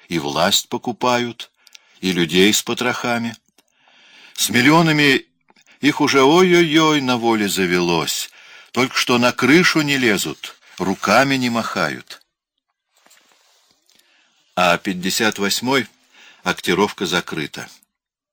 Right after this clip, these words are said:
Сколько лагеря стоят, раза три по месяцу, говорят, была актировка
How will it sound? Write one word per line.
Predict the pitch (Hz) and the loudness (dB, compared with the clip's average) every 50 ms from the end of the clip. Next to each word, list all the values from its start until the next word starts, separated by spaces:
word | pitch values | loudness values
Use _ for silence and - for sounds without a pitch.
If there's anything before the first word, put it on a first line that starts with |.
| _ _ _ _ _ _ _ | _ _ _ _ _ _ _
Сколько | - - - - - 120 127 110 - - 104 | -12 -10 -8 -2 0 2 2 2 0 -2 -2
лагеря | 92 95 90 80 98 98 98 90 73 | 0 0 0 0 2 2 2 2 0
стоят, | - - - - 87 82 95 120 131 120 - - - - _ _ _ _ _ _ _ _ _ _ _ _ _ _ | 0 -4 -4 -2 -2 0 0 2 0 0 -4 -8 -18 -20 _ _ _ _ _ _ _ _ _ _ _ _ _ _
раза | - 92 113 143 151 139 - 139 127 | -4 0 2 2 2 2 2 0 -2
три | - - - 120 123 113 98 | -2 -4 -4 0 0 0 0
по | - - 92 87 | -2 -2 -2 0
месяцу, | 95 120 135 123 - - 101 - - - 92 | 2 2 2 0 0 -2 -4 -6 -6 -6 -4
говорят, | 82 92 87 92 92 98 95 92 80 | -4 -2 0 2 2 2 0 -2 -2
была | 76 95 120 123 123 110 92 | -2 -2 0 2 2 2 0
актировка | 82 - - - 92 82 85 82 73 - - - 80 73 67 | 0 -2 -8 -8 -6 -2 -2 -2 -2 -4 -6 -4 -4 -4 -4